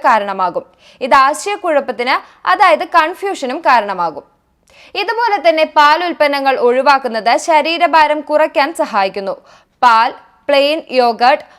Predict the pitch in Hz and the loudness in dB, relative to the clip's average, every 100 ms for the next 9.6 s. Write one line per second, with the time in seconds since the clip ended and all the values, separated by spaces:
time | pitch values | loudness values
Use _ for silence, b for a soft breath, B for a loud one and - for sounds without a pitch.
0 | - 320 311 370 320 240 311 381 - 311 | -4 -4 -2 -2 0 0 -4 -6 -2 -2
1 | 277 269 269 269 247 233 240 254 254 226 | 2 0 0 0 2 2 2 0 -2 -4
2 | 208 240 311 B - 415 453 415 311 285 | -2 -2 -2 B -8 -6 -2 0 2 2
3 | 392 B B 311 320 320 - 339 277 196 | 0 B B 2 2 0 -2 -2 -2 -8
4 | 170 - _ _ _ - 226 220 285 - | -8 -10 _ _ _ 0 4 4 2 -4
5 | b - 269 269 311 277 233 233 285 - | b -4 0 2 2 2 2 2 0 -2
6 | b b 277 285 349 320 330 381 381 349 | b b -4 -2 -2 -2 -2 -6 -2 -2
7 | 302 294 285 285 285 262 277 320 294 262 | 2 0 0 0 2 4 2 0 -4 -4
8 | 254 294 359 359 381 349 285 277 320 285 | -4 -4 -4 -4 -2 0 2 2 2 0
9 | 294 - 302 294 202 170 | 0 2 0 0 -8 -8